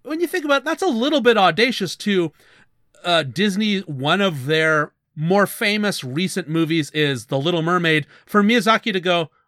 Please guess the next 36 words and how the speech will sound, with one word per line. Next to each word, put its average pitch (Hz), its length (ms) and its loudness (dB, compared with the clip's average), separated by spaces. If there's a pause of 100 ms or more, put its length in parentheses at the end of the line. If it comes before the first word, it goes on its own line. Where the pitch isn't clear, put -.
(260)
"I 143 200 2
can 147 180 -4
do 123 160 -4
The 113 60 -8
Little 110 200 -6
Mermaid." 110 420 -6 (160)
And 247 160 2
he 285 80 4
does. 285 280 4
And 262 180 0
it's - 320 -4 (200)
equally 269 540 -2
as 220 280 -2
just 226 240 -8
an 208 200 -6
excellent 220 460 -4
movie. 202 420 -2 (180)
And 196 100 -2
it's 160 100 -2
very 196 160 0
sweet. 220 300 -8
The, 170 360 -2
the 160 120 -4
kids, 214 320 -6
instead 202 360 -4
of 151 140 -2
being 160 440 -4 (120)
teenagers 180 560 -2
or 123 140 -4
adults, 165 500 0 (380)
they're 190 220 0
little 208 240 -2
kids. 220 500 -2
And 170 320 -2
the 156 80 -4
girl, 190 540 -2